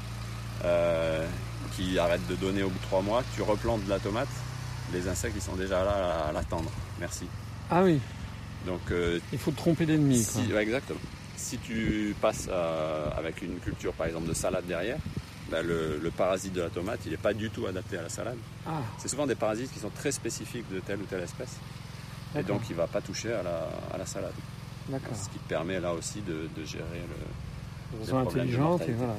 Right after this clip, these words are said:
Speaker 2: et sans,
Speaker 1: Ouais.
Speaker 2: sans, sans insecticides.
Speaker 1: De façon intelligente, mais ça demande beaucoup de planification.
Speaker 2: Ah oui.
Speaker 1: Beaucoup, beaucoup. Parce que, ben, effectivement, faut, faut gérer les différentes cultures.
Speaker 2: Ouais.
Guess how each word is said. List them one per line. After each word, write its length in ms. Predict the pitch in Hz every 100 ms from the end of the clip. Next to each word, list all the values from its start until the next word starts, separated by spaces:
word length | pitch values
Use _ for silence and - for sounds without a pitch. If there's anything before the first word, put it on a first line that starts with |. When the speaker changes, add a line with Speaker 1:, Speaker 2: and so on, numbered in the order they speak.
| 110
Speaker 2:
et 40 |
sans, 240 | 120 131 131
Speaker 1:
Ouais. 60 |
Speaker 2:
sans, 480 | 123 135 117 113 127
sans 260 | - 131 117
insecticides. 540 | - 120 120 110 -
Speaker 1:
De 40 |
façon 220 | - - 113
intelligente, 400 | 113 113 143 135
mais 60 | 113
ça 180 | 113
demande 300 | 110 113 113 104
beaucoup 420 | 95 127 - 147 151 -
de 180 | 101 104
planification. 640 | - 107 101 104 92 - - -
Speaker 2:
Ah 60 |
oui. 160 | 131 160 - - - - - - - - -
Speaker 1:
Beaucoup, 240 | 185 - 160
beaucoup. 380 | - - - - - - - - - - - - -
Parce 160 | - -
que, 100 | - 85 78 71 69
ben, 80 | 67 64 -
effectivement, 400 | - - 87 104 -
faut, 100 | 73 69 69 82
faut 100 | 82
gérer 460 | 90 85 98 104
les 160 | 90 76 78
différentes 340 | 82 85 80 -
cultures. 440 | 78 - 104
Speaker 2:
Ouais. 60 | 123